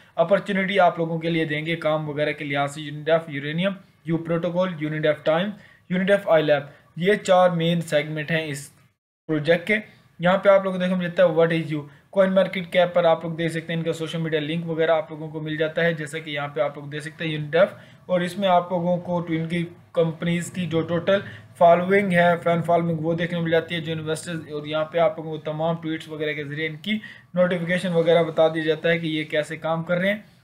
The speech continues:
और आप लोग किस तरह earning कर सकते हैं। Next आप लोगों को बी एस एस की website के अंदर इसकी basic information मिल जाती है, यूनिडेफ token है क्या,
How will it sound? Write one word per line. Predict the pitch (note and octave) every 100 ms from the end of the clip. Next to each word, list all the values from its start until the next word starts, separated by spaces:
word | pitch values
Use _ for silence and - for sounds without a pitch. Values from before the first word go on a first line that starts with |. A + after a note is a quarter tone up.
| _
और | E3
आप | E3 E3
लोग | F3 E3+
किस | E3 F3
तरह | F#3+ A3 -
earning | D#3 D#3+ D#3
कर | D#3
सकते | D3 D3 D#3
हैं। | C#3+ - - _ F3
Next | F#3+ G3
आप | F3+
लोगों | F3+ F3+
को | F3 E3 D#3+
बी | E3+
एस | F3+
एस | E3
की | -
website | F3 E3 E3 F3 F3
के | F3
अंदर | E3+
इसकी | D#3+ E3 E3
basic | D#3 E3 E3+ D#3 D3 C#3+ - _ E3
information | D#3+ E3 D#3+ D#3+ F#3
मिल | F3 F3
जाती | F3 F3
है, | E3
यूनिडेफ | E3 D#3 D#3 D3+
token | E3 E3 D#3
है | E3
क्या, | E3+ G3